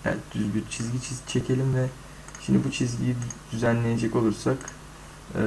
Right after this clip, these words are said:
color overlay'de, e, rengi beyaz olsun.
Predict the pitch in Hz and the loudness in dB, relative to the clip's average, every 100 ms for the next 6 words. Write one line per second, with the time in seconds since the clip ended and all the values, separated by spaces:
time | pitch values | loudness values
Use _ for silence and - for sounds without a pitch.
0 | 110 - 151 135 113 101 101 104 104 104 | 2 2 4 6 8 8 10 10 10 8
1 | 127 139 - - - - - 120 117 117 | 4 2 -4 -16 -16 -12 -4 0 4 4
2 | 117 127 110 101 123 127 - - - - | 6 6 8 6 6 2 -2 -12 -14 -16
3 | - - 117 107 98 98 - 127 131 | -12 0 6 6 6 2 2 2 2